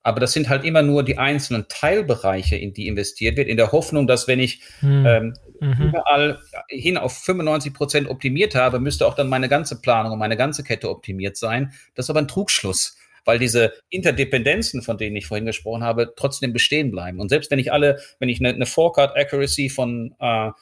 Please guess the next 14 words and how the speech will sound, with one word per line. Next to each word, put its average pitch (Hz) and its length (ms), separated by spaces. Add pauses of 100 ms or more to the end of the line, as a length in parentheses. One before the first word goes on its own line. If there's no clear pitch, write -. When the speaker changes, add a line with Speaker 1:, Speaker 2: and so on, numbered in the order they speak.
(200)
Speaker 1:
von 127 180
neunundneunzig 165 500
Prozent 92 420
habe, 92 400 (580)
sind - 240
trotzdem 160 300
noch 131 100
die - 140
einzelnen 143 320
Bereiche 131 360
voneinander 120 480
abhängig. 101 560 (320)
Und, 120 440
ähm, 110 400